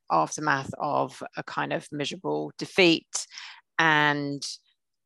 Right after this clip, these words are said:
your partner has just kind of <laughs> come home in the sort, in the kind of pouring rain and is really miserable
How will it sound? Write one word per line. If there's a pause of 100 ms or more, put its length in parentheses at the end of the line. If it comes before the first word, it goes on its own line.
(100)
your
partner
has
just
kind
of
<laughs>
come
home
in
the
sort,
in
the (120)
kind
of (100)
pouring
rain
and
is
really
miserable